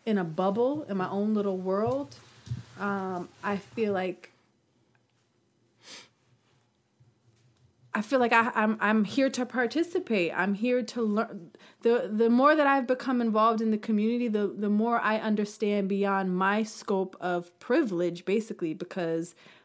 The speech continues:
I'm okay right now. Ev-, everything's okay for me right now,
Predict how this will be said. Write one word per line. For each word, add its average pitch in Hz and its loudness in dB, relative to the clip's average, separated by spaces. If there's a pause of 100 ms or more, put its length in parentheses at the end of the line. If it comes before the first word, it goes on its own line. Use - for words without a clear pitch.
I'm 185 2
okay 262 4
right 165 0
now. 165 0 (680)
Ev-, 180 -4
everything's 226 2
okay 202 0
for 190 -2
me 202 2
right 175 0
now, 170 -2